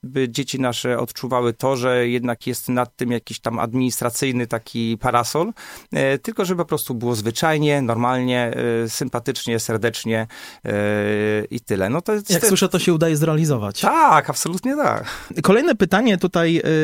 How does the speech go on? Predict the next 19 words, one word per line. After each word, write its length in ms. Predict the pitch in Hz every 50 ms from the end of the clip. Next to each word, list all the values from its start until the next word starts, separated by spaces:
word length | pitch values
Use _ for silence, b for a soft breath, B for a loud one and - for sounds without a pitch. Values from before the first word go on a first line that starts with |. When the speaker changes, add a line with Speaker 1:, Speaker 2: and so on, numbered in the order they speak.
| 156 156 156 156
Speaker 2:
e, 40 | 151
kieruję 400 | 151 - 170 165 160 160 156 156 151 156 151 151 -
do 220 | 143 147 156 151
pani 260 | 143 156 151 160 156 151
Patrycji. 640 | - 151 139 - 196 220 247 202 - - 143 139
W 180 | - 143 147 151
jaki 200 | 185 180 - 214
sposób 460 | - - - 277 247 - 160 - - -
zarządza 440 | 139 139 143 143 156 147 135 - 131
się 140 | - 151 135
tak 180 | - 139 147
dużym 300 | 143 151 151 147 147 139
projektem 500 | - - 151 147 147 139 - - 139 135
jak 200 | 135 127 - -
Moda 420 | - 151 165 170 156 147 147 143 143
na 220 | 143 139 135 131 - -
lepszy 420 | 139 139 147 139 - - - 139
start? 500 | 139 - - - - 151 156 170 185 - B B B B B B B B B
E, 60 | -